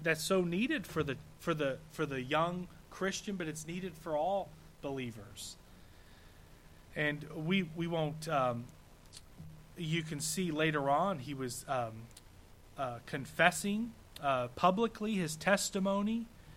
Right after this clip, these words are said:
He was worshiping the Lord. He said, "I don't want to worship to these false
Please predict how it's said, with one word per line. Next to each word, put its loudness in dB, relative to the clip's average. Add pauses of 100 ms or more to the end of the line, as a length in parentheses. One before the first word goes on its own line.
(120)
He 0
was -2
worshiping 0 (580)
the 2
Lord. 6
He 0
said, 2
"I 10
don't 4
want 2
to 2
worship 0
to -4
these -6
false 2